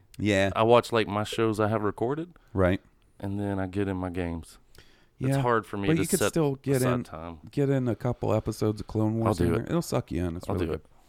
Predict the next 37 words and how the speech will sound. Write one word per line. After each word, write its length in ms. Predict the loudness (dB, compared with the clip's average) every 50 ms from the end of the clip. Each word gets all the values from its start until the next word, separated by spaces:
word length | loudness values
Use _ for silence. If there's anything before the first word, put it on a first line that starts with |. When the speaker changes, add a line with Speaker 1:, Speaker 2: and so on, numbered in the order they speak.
| -20 -20
Speaker 2:
it. 40 | -20 -20 -20 -20 -20 -20 -14 -2 0
Speaker 1:
Well, 120 | 0 4
boys, 440 | 8 10 12 12 12 10 8 2 4
that 220 | 6 6 6 8 8
does 220 | 8 8 8 8
it. 140 | 6 2 -2 -4 -8 -16 -16 -12 -8 -6 0 2
That 200 | 4 4 4 6
does 200 | 6 6 6 4
it 80 | 0
for 240 | -2 0 2 2 2
us. 200 | 2 0 -4 -12 -20 -6 -2
We 80 | -2 -2
pulled 280 | 0 2 2 2 4
this 220 | 4 2 2 2 0
one 180 | 0 0 2
into 280 | 2 0 0 0 0 -2
the 80 | -2 -2
driveway 500 | 0 2 2 4 4 2 2 0 0 0
somehow. 520 | 0 -2 -4 -2 0 0 0 0 0 -2 -4 -8
Speaker 2:
It's 80 | -6 0
Speaker 1:
I 60 | 2
was 80 | 2 6
Speaker 2:
about 260 | 6 6 4 4 2
that 240 | 0 0 0 0 2
time 340 | 4 4 6 6 6 4 4
again. 600 | 4 4 4 4 4 4 2 0 0 -2 -4 -6 -10 -4 0
Speaker 1:
I 100 | 2 4
was, 340 | 6 6 4 2 2 2 2
uh, 340 | 4 6 6 4 4 2 -2 -4 -2
having 240 | -2 0 0 -2 -2
a 40 |
good 180 | 2 4 6 6
old 160 | 6 6 4
time 240 | 2 0 0 0 0
when 120 | -2 -2
we 140 | -2 -2 -2
started. 540 | -4 -4 0 2 4 4 4 2 0 -2 -6